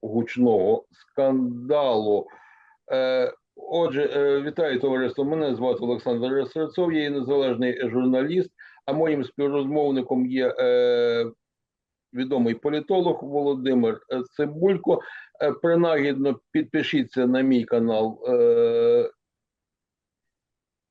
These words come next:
а також на канал Володимира Цибулька, Цибулько Толк і Цибулько Т В. Це дуже важливо. Напишіть, звідки ви дивитеся це відео, і про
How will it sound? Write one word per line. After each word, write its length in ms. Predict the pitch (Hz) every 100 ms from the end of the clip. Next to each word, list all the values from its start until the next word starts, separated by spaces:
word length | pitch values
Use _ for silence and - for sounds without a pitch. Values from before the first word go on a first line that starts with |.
| _ _ _ _ _ -
а 80 | 131
також 280 | 139 127 127
на 100 | 123
канал 260 | 139 135
Володимира 580 | 120 120 123 123 120 117
Цибулька, 500 | - 120 123 120 113
Цибулько 460 | - 113 113 110 113
Толк 300 | 123 107 -
і 80 | 107
Цибулько 500 | 110 110 107 - 92
Т 220 | - 123
В. 260 | 143 175 -
Це 120 | 123
дуже 240 | 120 107
важливо. 480 | 113 104 127 170 160 - - -
Напишіть, 680 | 165 180 - - 185 143
звідки 520 | 117 151 170 - - 135
ви 120 | 139
дивитеся 640 | 127 151 135 123 117 127 -
це 380 | 135 117 104 101
відео, 580 | 135 165 185 190 202 - _
і 260 | 170 202 - _ _ -
про 180 | 135